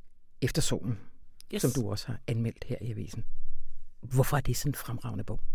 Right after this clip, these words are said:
Speaker 2: Efter solen er fremragende, fordi det er en form for spekulativ fiktion, man ikke ser så meget af i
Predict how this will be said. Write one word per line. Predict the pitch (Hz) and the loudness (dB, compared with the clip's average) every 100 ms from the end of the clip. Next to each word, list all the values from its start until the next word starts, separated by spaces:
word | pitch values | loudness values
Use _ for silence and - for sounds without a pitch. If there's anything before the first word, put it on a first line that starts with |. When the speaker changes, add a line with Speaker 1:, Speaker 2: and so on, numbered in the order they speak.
| - - - - - - - - | 8 8 6 2 -2 -2 0 6
Speaker 2:
Efter | 208 - | 6 6
solen | - 285 240 185 | 8 10 10 8
er | 170 170 - | 4 2 -2
fremragende, | - - 196 226 214 175 170 | -2 6 6 8 8 8 6
fordi | - 175 208 202 | 2 2 4 4
det | - 190 | 6 6
er | 180 | 6
en | 175 175 | 6 4
form | - 233 208 | 6 8 8
for | - 180 | 6 4
spekulativ | 165 - 220 220 202 156 - 190 - | 4 4 4 6 4 4 4 2 2
fiktion, | - - - 226 185 | -4 0 6 8 6
man | 170 175 | 2 2
ikke | 180 196 - | 2 2 4
ser | 208 165 | 6 6
så | - 247 | 6 8
meget | 233 196 185 185 | 8 8 6 6
af | 202 196 | 4 4
i | - | 0